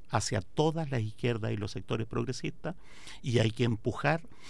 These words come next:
<clears throat> a un enemigo que es el uno por ciento de la población,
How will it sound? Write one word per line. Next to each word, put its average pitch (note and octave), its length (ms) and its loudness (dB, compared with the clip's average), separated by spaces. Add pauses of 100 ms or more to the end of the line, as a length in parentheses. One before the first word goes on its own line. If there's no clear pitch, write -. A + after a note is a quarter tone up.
(320)
<clears throat> G3 400 12
a A#2+ 80 4
un A#2+ 200 8
enemigo B2 480 6
que A2 160 2
es A2+ 140 0
el A2+ 180 4
uno F3 360 10
por B2+ 220 0
ciento A2+ 400 2
de G#2 60 2
la G2 80 -2
población, F#2 520 -4